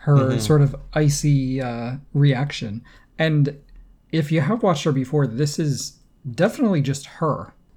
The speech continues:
Speaker 1: I don't know why there was so much interest in the way that she reacted. Yes, it was certainly muted. It's unusual,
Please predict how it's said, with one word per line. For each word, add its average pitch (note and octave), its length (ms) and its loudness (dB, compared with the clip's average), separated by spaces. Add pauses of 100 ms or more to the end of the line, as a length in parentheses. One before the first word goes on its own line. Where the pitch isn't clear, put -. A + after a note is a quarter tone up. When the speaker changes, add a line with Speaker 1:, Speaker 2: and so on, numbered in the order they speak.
(180)
Speaker 1:
I E3 80 -2
don't G#3+ 160 4
know D#3+ 100 -2
why E3 140 4
there D3+ 80 0
was C#3+ 160 0
so D#3+ 100 0
much C#3+ 240 0
interest D3+ 560 -2
in C#3+ 160 2
the C#3+ 80 6
way C#3 200 0
that C#3 140 -2
she C3+ 180 -4
reacted. B2 580 -8 (500)
Yes, D#3 260 0
it D#3+ 100 -2
was D3+ 220 0
certainly B3+ 320 0
muted. F3 480 0 (720)
It's C#3+ 180 -2
unusual, D3 760 -2